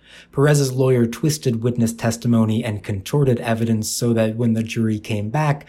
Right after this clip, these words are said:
it was deadlocked, eight to four. A mistrial was declared, and Perez thought that perhaps he was in the clear. But in the time that the first trial had progressed,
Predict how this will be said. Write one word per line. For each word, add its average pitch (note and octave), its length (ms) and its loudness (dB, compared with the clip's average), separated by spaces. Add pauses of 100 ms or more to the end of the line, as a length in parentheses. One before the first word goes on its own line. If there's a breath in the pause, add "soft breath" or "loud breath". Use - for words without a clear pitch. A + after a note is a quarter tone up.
(200 loud breath)
it C3 80 -4
was A2+ 160 0
deadlocked, B2 720 -4
eight B2+ 160 -2
to - 140 -8
four. F#2 420 -8 (640 soft breath)
A B2+ 60 0
mistrial C3+ 560 4
was G#2 160 -2
declared, G#2 500 -2
and G#2+ 320 -6
Perez C3 400 0
thought A#2 300 0
that A2 200 -4
perhaps D3 540 -4
he A#2 140 -2
was G#2 180 -2
in F#2+ 120 -6
the F#2+ 80 -8
clear. A#2+ 520 0 (340 loud breath)
But C3+ 140 4
in C#3 80 6
the C3+ 80 4
time D#3 440 0
that C3 120 -4
the A2 80 -8
first - 400 -4
trial A2 340 0
had G#2+ 200 -6
progressed, B2+ 520 -4